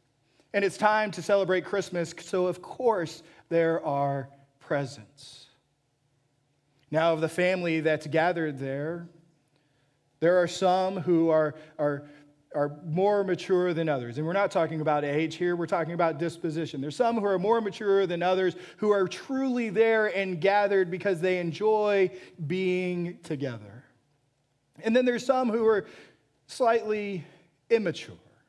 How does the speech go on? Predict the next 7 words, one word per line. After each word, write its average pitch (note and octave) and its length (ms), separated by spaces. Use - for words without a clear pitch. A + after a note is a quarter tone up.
who A3+ 200
are G3+ 140
there A3 480
for F3+ 260
the C3+ 140
presents, A2+ 920
right? F#3 300